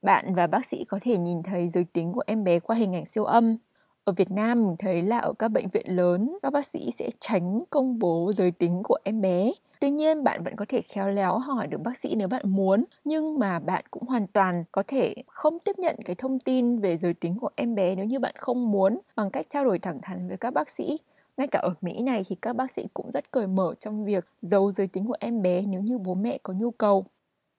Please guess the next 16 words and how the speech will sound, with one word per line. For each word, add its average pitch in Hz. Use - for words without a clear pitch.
Với 208
vợ 269
chồng 190
mình, 190
về 190
mặt 175
cảm 185
xúc 370
không 311
thiên 302
về 233
bé 185
trai 254
hay 269
bé 185
gái, 180